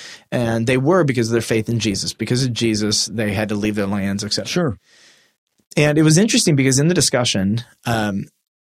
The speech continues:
Speaker 1: we, we were treating them, we were thinking about them as Christians. We were thinking about them as brothers and sisters, and our compassion was, like, so high for them.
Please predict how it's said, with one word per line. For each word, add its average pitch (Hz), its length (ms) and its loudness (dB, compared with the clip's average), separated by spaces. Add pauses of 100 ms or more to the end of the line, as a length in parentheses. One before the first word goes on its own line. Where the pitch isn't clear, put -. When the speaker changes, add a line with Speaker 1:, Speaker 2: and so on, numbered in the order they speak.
(240)
Speaker 1:
we, 160 560 0
we 156 220 2
were 143 160 2
treating 208 600 2
them, 110 200 2
we 120 100 2
were 127 120 2
thinking 185 480 0
about 120 240 0
them 110 180 0
as 104 140 0
Christians. - 1000 -4
We 135 80 -2
were 131 80 0
thinking 180 180 0
about 175 140 2
them 147 100 0
as 123 120 -2
brothers 117 360 2
and 104 80 0
sisters, 104 380 -2
and 104 80 -2
our 107 80 -4
compassion 123 680 -4
was, 110 120 -2
like, 101 140 -6
so 147 380 0
high 113 420 -2
for 113 160 -8
them. 95 220 -8